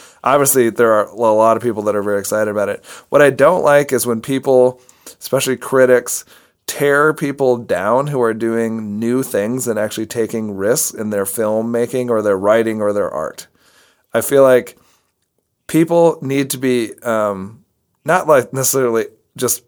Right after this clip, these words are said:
h-, hollow praise heaped on them just for taking risks or doing something different. But this is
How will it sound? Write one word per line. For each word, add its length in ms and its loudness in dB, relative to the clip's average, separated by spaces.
h-, 160 -14
hollow 540 2
praise 520 0
heaped 300 -4
on 220 0
them 240 -6
just 180 -4
for 140 -6
taking 360 -6
risks 300 -4
or 60 -6
doing 280 -6
something 340 -8
different. 480 -6
But 340 2
this 180 0
is 200 -4